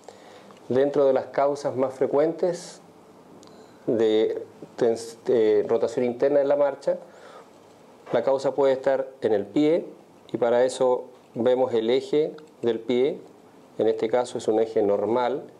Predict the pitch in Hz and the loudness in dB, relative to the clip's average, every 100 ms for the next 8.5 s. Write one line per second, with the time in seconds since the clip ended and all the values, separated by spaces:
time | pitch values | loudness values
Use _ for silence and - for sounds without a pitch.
0 | - 107 110 113 104 120 135 139 135 135 | -2 -2 0 0 0 0 0 0 0 2
1 | 147 - - - 117 107 120 131 131 139 | 0 -4 -16 -8 -2 0 2 0 -2 0
2 | 135 139 - - - 123 120 117 113 117 | 2 2 0 -10 -4 0 2 2 2 0
3 | 120 117 107 101 - - - - - - | 0 2 2 0 -6 -18 -20 -20 -20 -20
4 | - - - - - - 107 117 127 - | -20 -20 -20 -4 -4 0 0 2 0 0
5 | 107 101 110 110 113 - - - - 131 | 0 2 2 4 2 -2 -14 -20 -4 -2
6 | 127 135 135 135 135 131 160 - - - | 0 0 0 2 2 2 -2 -8 -20 -20
7 | - - 127 113 107 117 120 120 - - | -20 -8 0 2 4 2 0 -4 -6 -2
8 | 110 117 117 123 | 2 0 0 -2